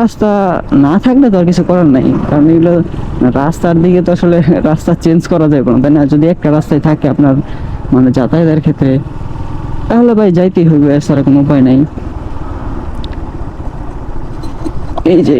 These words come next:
এই সমস্ত মাটিতে কি হয় জানেন, বৃষ্টি যখন পড়ে তখন যে পরিমাণে কাদা হয়, তারপর আমাদের মতন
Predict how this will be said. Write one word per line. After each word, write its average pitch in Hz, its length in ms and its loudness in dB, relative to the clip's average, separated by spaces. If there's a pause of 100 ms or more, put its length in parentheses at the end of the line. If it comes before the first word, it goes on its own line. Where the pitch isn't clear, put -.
এই 165 100 2
সমস্ত 170 220 2 (140)
মাটিতে 180 400 0 (880)
কি 170 160 2
হয় 156 160 2 (180)
জানেন, 151 260 4 (180)
বৃষ্টি 156 300 0
যখন 170 180 2 (100)
পড়ে 151 160 2 (120)
তখন 156 260 0
যে 143 60 2 (100)
পরিমাণে 180 420 2
কাদা 185 180 0 (100)
হয়, 165 160 2 (1160)
তারপর 156 240 2 (100)
আমাদের 165 280 4 (460)
মতন 160 200 4